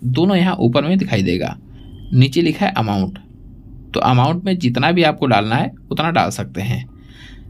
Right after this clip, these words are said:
मैं आप लोग दिखाने के लिए केवल एक रुपया यहाँ पे डालता हूँ। ये है हमारा bank account,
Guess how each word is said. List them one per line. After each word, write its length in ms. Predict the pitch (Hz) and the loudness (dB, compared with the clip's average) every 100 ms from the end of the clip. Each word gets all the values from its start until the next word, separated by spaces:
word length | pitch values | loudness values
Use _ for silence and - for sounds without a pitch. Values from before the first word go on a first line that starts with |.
| - | -2
मैं 120 | 175 160 | 2 2
आप 140 | 175 | 2
लोग 120 | 175 | 0
दिखाने 340 | 139 127 117 135 | 0 0 0 2
के 120 | 165 | 0
लिए 80 | 170 | 0
केवल 280 | 180 190 | 0 0
एक 220 | - 131 127 | 4 4 4
रुपया 200 | 120 107 | 0 0
यहाँ 120 | 107 | 0
पे 60 | |
डालता 340 | - 73 60 - | -2 -2 -4 -6
हूँ। 220 | 120 - - - - - - - - - | -6 -6 -12 -20 -20 -20 -20 -20 -18 0
ये 160 | 131 156 | 4 4
है 60 | 143 | 2
हमारा 220 | 139 175 | 0 0
bank 300 | 131 107 120 | 0 -2 -4
account, 300 | - 123 | -4 -6